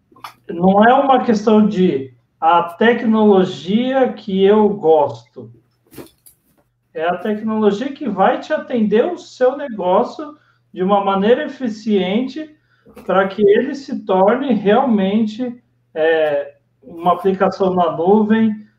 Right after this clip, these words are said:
é, com todo esse pensamento de jornada pra cloud, transformação digital. Não é pegar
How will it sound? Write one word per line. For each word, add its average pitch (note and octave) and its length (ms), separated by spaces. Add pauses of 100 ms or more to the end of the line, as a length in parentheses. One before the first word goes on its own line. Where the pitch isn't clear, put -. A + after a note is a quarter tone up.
(100)
é, D3+ 540
com E3+ 240
todo G#3+ 380
esse G#3 260
pensamento F#3 640
de D#3+ 120
jornada F3 460
pra D#3+ 180
cloud, D#3+ 580
transformação D#3 720
digital. F3 480
Não F#3+ 80
é C#4 140
pegar G3+ 760